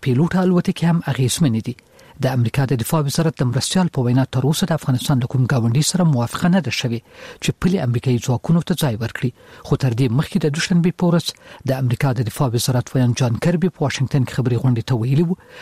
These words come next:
چې د افغانستان له ګاونډیانو سره همداراز په سیمه کې له شریکانو سره خبرې روانې دي چې د امریکایي ځواکونو ملاتړ وکړي.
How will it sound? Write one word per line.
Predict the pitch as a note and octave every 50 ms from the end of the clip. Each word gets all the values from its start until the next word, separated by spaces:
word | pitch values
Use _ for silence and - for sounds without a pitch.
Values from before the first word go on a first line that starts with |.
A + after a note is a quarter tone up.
| - - -
چې | - C3
د | C#3 C#3
افغانستان | - - C3+ B2 A#2+ - - C#3+ B2 A#2+ B2+
له | A2 C3
ګاونډیانو | C3 B2 A#2+ A2+ B2 C3+ D3 D#3 F3 D#3 -
سره | - F#3+ D#3 D3+
همداراز | E3+ E3+ - F3 C#3+ B2+ - - -
په | C#3 - -
سیمه | G3 D3+ - -
کې | - B2+ - _ - - - - - -
له | C3 A#2 -
شریکانو | - C#3+ B2+ A#2+ - - G3+ F#3 D3+ - -
سره | - B2 - -
خبرې | - C3+ A2+ B2+ A#2+ A#2+ A2+ B2
روانې | A#2+ B2 C#3 D#3 F3 E3
دي | G3 F3+ - - - - - -
چې | - B2
د | C3+ C#3 B2
امریکایي | A#2 A2+ - C3+ B2+ B2 A2 -
ځواکونو | C3+ B2 - - D3 C#3 C3 D3
ملاتړ | D#3+ C#3+ - - C#3+ A2+ A2+
وکړي. | C#3 - - - D3